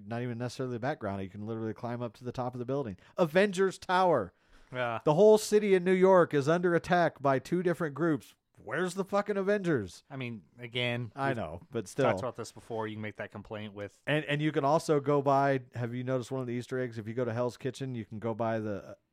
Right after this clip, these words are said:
Speaker 1: Alias Investigations.
Speaker 2: Oh, no.
Speaker 1: Which is from Daredevil.
Speaker 2: Oh, oh.
Speaker 1: Um, so, yeah, it's, like I said, it's a good game. It's solid. I just don't get the hype that it got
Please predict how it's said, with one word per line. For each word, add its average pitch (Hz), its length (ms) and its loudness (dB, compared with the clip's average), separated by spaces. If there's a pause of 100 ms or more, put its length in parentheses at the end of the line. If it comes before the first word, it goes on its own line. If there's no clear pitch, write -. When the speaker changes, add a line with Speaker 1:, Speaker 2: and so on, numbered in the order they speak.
(120)
Speaker 1:
Alias 123 720 -2
Investigations. 123 960 -6 (200)
Speaker 2:
Oh, 165 200 4
no. 139 260 0 (180)
Speaker 1:
Which 113 220 -8
is 107 480 -6 (720)
from 107 280 -8
Daredevil. 123 560 -2 (100)
Speaker 2:
Oh, 120 240 -4 (180)
oh. 110 160 -12 (1900)
Speaker 1:
Um, 98 360 -6
so, - 140 -6
yeah, 113 380 0
it's, - 300 -12 (140)
like 120 160 -4
I 117 60 -2
said, 82 240 -8 (380)
it's 190 200 -4
a 190 40 4
good 135 340 0
game. 113 440 -6
It's - 140 -16
solid. 101 500 -4 (500)
I 117 120 0
just 117 220 -6
don't 110 200 -6
get 107 260 -8
the 101 80 -8
hype 101 320 -6
that 98 120 -6
it 85 100 -12
got 90 280 -8